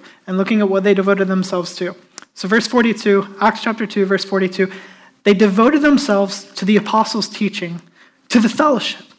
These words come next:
to the breaking of bread, and to prayer. Everyone was filled with awe, and many wonders and signs were being performed through the apostles. Now all the believers were together and had all things in common. They sold their possessions and property and distributed the proceeds to all as any had need.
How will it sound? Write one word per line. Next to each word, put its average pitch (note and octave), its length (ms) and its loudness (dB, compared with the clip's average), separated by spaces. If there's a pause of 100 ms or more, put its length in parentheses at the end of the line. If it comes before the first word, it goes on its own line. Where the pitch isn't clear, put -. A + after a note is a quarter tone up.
(160)
to - 80 -6
the G3 100 2
breaking A#3+ 460 2
of G#3+ 120 0
bread, G3+ 360 2
and F3+ 100 -2
to G3 80 -4
prayer. F#3 460 -8 (880)
Everyone B3+ 420 6
was A#3+ 180 4
filled C4+ 300 2
with C#4+ 180 4
awe, A3+ 200 2
and A3 120 8
many C4 160 8
wonders C4 440 4
and A3+ 100 6
signs A3 380 2
were A3+ 60 2
being A#3 200 4
performed A3 400 0
through A3 140 -2
the G#3+ 100 0
apostles. F#3 640 -4 (540)
Now G#3 120 2
all A3+ 220 4
the C4 80 0
believers B3+ 380 4
were A#3+ 100 4
together G#3 380 2
and G3+ 80 2
had G#3+ 160 0
all A3 140 2
things G3+ 280 0
in F#3 80 -2
common. F#3 460 -4 (400)
They G3+ 100 4
sold C4 400 2
their D4 140 2
possessions A3 520 2
and G#3+ 140 2
property G3+ 420 2
and G#3 140 0
distributed B3 480 0
the A#3+ 60 -4
proceeds A3 460 -2
to G3+ 80 -6
all G#3 320 0
as G3 180 -2
any A3+ 240 2
had G3+ 240 -2
need. F3 280 -4